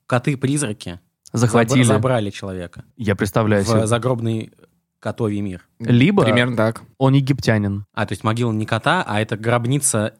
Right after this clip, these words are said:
Speaker 1: э, фараона кота.
Speaker 2: Кота третьего.
Speaker 1: Пушистика третьего.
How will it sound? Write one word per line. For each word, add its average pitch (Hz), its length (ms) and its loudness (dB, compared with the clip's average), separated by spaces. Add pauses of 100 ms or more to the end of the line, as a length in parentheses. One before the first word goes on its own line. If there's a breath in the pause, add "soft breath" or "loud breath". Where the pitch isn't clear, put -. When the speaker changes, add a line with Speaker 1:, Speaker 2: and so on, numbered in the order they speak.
Speaker 1:
э, 104 420 -2
фараона 127 540 0
кота. 92 400 -4 (260)
Speaker 2:
Кота 123 260 0
третьего. 110 460 2 (320)
Speaker 1:
Пушистика 113 480 -6
третьего. 101 360 -12